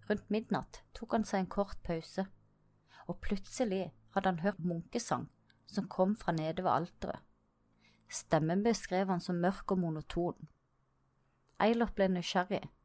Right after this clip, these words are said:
og kikket over galleriet for å se hvem som sang så vakkert. Men da Eilert kikket over kanten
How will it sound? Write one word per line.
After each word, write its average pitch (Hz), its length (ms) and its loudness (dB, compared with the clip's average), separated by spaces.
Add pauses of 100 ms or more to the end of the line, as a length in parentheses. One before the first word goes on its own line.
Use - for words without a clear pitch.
(340)
og 233 100 -4
kikket - 400 0
over 190 320 8
galleriet 170 640 -2 (220)
for 240 100 -4
å - 60 -4
se - 320 4
hvem 185 180 2
som - 160 -8
sang 220 280 2
så - 120 -2
vakkert. - 520 -4 (920)
Men 147 140 -2
da - 160 2
Eilert 196 320 -2
kikket 196 300 0
over 190 260 4
kanten 170 480 -2